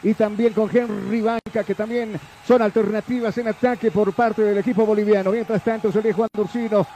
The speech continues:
no pudo dominar esa pelota, se va a perder la pelota por un costado, se queda de costado que va a corresponder al equipo de Libertad del Paraguay. Este Silva sale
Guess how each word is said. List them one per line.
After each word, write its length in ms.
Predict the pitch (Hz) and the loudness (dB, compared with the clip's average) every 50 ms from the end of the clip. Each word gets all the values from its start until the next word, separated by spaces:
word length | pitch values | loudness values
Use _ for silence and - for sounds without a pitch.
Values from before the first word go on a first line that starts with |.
| - - | -2 0
no 80 | 233 | 0
pudo 220 | 247 - 247 240 220 | 2 4 4 2 4
dominar 340 | 214 214 208 220 233 226 214 | 4 2 0 0 0 0 -2
esa 160 | - - 220 | 0 -2 0
pelota, 260 | - 214 208 - 220 | 0 0 0 0 -2
se 100 | 185 233 | -2 -2
va 40 | 233 | 0
a 40 | 180 | -2
perder 180 | 214 202 233 | -2 -2 -2
la 80 | 220 214 | -2 -2
pelota 280 | - - 226 233 214 | -2 -2 -2 -2 0
por 100 | 220 226 | -2 -2
un 60 | 240 214 | -2 -2
costado, 320 | 214 190 - 247 240 226 165 | -2 0 0 2 0 2 0
se 40 | 185 | 0
queda 120 | 180 214 | 0 0
de 60 | 208 | 0
costado 300 | - 208 - 254 233 226 | 0 0 0 2 2 2
que 80 | 202 214 | 2 0
va 80 | 220 | 0
a 40 | 214 | 0
corresponder 520 | - 214 202 196 202 160 208 214 240 240 226 | 0 -2 -2 0 0 0 0 2 2 2 2
al 80 | 220 | 0
equipo 460 | 214 - 247 190 208 226 214 202 170 - - - - - - - - | 0 0 0 0 0 2 2 2 0 -2 -6 -20 -20 -20 -20 -12 -2
de 220 | - 165 208 214 190 | 2 2 4 4 2
Libertad 380 | 208 247 226 226 214 - 240 | 2 0 -2 -2 -2 0 0
del 100 | 233 226 | 0 0
Paraguay. 400 | 185 226 214 220 240 226 214 220 | 0 0 2 2 2 2 2 0
Este 180 | 240 - - 208 | 0 -2 -2 -4
Silva 400 | - - 240 240 226 214 208 180 | -4 -4 -4 -4 -2 -2 -2 -2
sale 320 | - 233 240 226 214 196 | -2 -2 -2 0 -2 -2